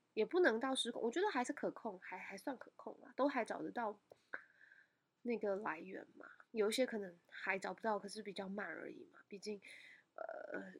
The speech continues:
现代医疗真的很复杂。可是我一看到那个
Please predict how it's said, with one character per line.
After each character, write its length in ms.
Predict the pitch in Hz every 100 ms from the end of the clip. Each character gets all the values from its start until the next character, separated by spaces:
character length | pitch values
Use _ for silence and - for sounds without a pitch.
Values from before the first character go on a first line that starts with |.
| -
现 180 | - 247
代 140 | 214
医 160 | 202 202
疗 220 | 202 196
真 120 | 190
的 80 | 202
很 140 | 190 -
复 240 | - 214 -
杂。 120 | - - - _ _ _ _ _
可 120 | -
是 260 | 262 392 262 _ _ _ _ _ _ - _ _ - - _ -
我 140 | 240
一 80 | 277
看 160 | 349
到 160 | 320 294
那 180 | 269 254
个 340 | 214 190 190